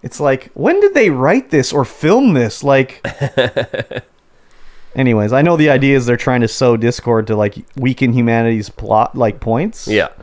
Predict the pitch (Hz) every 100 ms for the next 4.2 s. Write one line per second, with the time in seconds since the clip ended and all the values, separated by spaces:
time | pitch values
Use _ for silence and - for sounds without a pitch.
0 | - - - 131 127 135 131 131 127 -
1 | 117 110 110 - 117 113 113 113 113 110
2 | 110 110 110 110 110 107 107 - - -
3 | 123 120 123 151 147 151 156 165 185 107
4 | 78